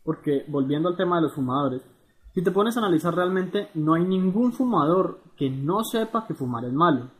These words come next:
Todos ellos saben que el cigarrillo es perjudicial para su salud. Es más, ellos te lo admiten con el cigarrillo en la boca.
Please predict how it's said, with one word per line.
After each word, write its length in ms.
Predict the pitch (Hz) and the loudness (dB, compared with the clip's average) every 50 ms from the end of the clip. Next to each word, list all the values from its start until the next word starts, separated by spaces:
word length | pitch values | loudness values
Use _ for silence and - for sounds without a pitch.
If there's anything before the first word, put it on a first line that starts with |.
| _ _ - _ _ _ _ _ | _ _ -20 _ _ _ _ _
Todos 320 | - 143 151 165 170 170 - | -4 -2 0 0 0 -2 -2
ellos 360 | 190 175 175 175 170 170 - | -2 0 0 0 0 -2 -2
saben 360 | - 208 233 269 254 214 175 165 | 0 2 2 2 0 -2 -4 -2
que 80 | 165 | -2
el 80 | 139 131 | -4 -2
cigarrillo 420 | - 135 131 131 127 131 131 139 | -2 -4 -2 -2 -2 -2 0 -2
es 80 | 156 156 | -2 -2
perjudicial 580 | - 170 156 139 151 135 123 117 - 123 117 | -4 -4 -4 -2 -2 -2 -2 -2 -6 -8 -8
para 200 | - 139 139 127 | -6 -4 -4 -4
su 120 | 120 131 120 | -4 -6 -8
salud. 300 | - 127 113 117 113 - - _ _ - _ _ _ _ _ | -8 -8 -8 -8 -8 -10 -12 _ _ -20 _ _ _ _ _
Es 140 | - 131 131 | -8 -4 0
más, 280 | 156 175 160 131 - - - _ - | 2 2 2 2 0 -8 -20 _ -6
ellos 260 | - 143 165 190 185 - | -4 0 0 0 0 2
te 100 | - 190 | 2 2
lo 140 | 160 139 135 | 2 2 0
admiten 560 | 127 131 135 160 233 302 349 - - 226 175 | -2 -2 -2 0 2 2 0 0 0 -2 -2
con 140 | 170 165 147 | 0 -2 -2
el 100 | 143 131 | -2 -2
cigarrillo 420 | - 135 131 131 123 131 127 139 | -2 -2 -2 -2 -2 -2 -2 -2
en 60 | 147 | -2
la 80 | 139 123 | -2 -2
boca. 320 | 123 127 123 - - 113 | -2 -4 -4 -6 -10 -20